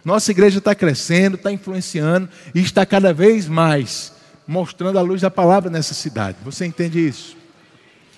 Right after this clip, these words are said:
Não negociamos os nossos valores, irmãos. Não negociamos o que a palavra fala ao nosso respeito e como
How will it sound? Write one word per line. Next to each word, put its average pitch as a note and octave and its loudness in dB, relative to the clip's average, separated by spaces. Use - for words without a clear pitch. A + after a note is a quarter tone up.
Não G3 0
negociamos F#3 0
os D3 -12
nossos D#3 -10
valores, B2 -2
irmãos. A2 -12
Não E3 0
negociamos G3 -2
o F#3 -12
que G3 -2
a F3+ 2
palavra D#3 4
fala D#3+ 2
ao C#3 -6
nosso D3 -10
respeito E3 0
e F3 -6
como F#3 -8